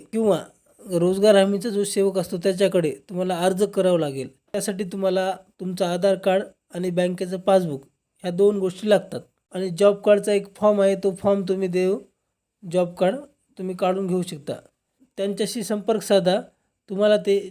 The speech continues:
जॉब कार्ड तुमचं काढून देतील. एका दिवसात अर्जंट पाहिजे असलं तर अर्जंट पण मिळून जातं,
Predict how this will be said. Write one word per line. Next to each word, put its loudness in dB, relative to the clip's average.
जॉब 4
कार्ड 4
तुमचं -2
काढून 0
देतील. -6
एका -2
दिवसात -2
अर्जंट -2
पाहिजे 2
असलं -4
तर 4
अर्जंट 0
पण -2
मिळून 2
जातं, 0